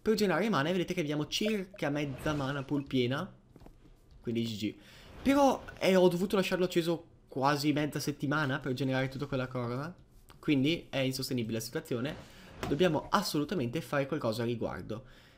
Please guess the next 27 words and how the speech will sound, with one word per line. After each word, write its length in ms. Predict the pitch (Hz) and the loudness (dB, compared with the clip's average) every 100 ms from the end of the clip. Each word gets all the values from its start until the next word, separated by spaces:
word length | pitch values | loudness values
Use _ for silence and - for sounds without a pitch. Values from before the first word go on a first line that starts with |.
| - - - - | -20 -20 -10 2
E 260 | 226 160 | 6 6
vorrei 640 | 131 190 262 226 175 147 139 | 6 2 2 4 4 4 2
creare 500 | - 185 156 - - | 2 2 4 2 0
un 240 | 202 196 185 | 2 4 6
modo 340 | 170 123 127 | 4 2 0
carino 380 | - 147 180 143 | 0 2 2 0
e 60 | |
simpatico 880 | - 165 165 - 139 - 131 175 226 - - - | 0 -2 -2 -2 -2 -2 -4 -4 -4 -6 -14 -8
di 140 | - | -2
generare 540 | 185 202 214 127 107 143 | 0 0 -2 -2 -2 -2
mana. 520 | 120 117 131 98 95 - - - - - - - | -2 -2 -2 -2 -6 -10 -20 -20 -20 -20 -20 -6
Ora, 360 | 170 143 - - | 0 2 0 0
il 180 | 269 269 | 0 2
problema 400 | 226 151 127 131 | 2 4 4 4
è 80 | |
che 160 | 131 147 | 4 4
le 160 | 147 151 | 4 4
Thermal 360 | 233 214 190 | 2 2 4
Lily 260 | 190 139 120 | 4 2 0
che 100 | 123 | 0
volevo 220 | 123 147 | 2 2
utilizzare, 680 | 131 127 139 143 110 123 180 | 2 0 0 2 2 2 0
quindi 260 | 139 113 | -2 -4
questi 280 | - 131 120 | -4 -6 -4
fiori 240 | 120 127 | -2 -4
qua, 200 | 180 107 | -4 -2
dall'ultimo, 520 | 147 220 233 - 139 | -2 -2 -2 -2 -2